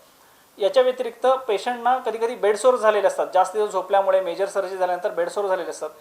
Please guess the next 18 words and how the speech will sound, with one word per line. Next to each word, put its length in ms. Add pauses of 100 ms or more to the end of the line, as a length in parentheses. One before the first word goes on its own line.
(240)
हे 60
बेडसोरची 460
ट्रीटमेंट 360
पण 140
प्लास्टिक 320
सर्जरीद्वारे 480 (320)
करता 240
येते. 400 (400)
तर 80
अशा 280
सर्व 260
लोकांच्या 520 (220)
व 80
अशा 420
सर्व 360
स्टाफ, 440 (220)
हॉस्पिटल्स, 840
सर्जन्स 460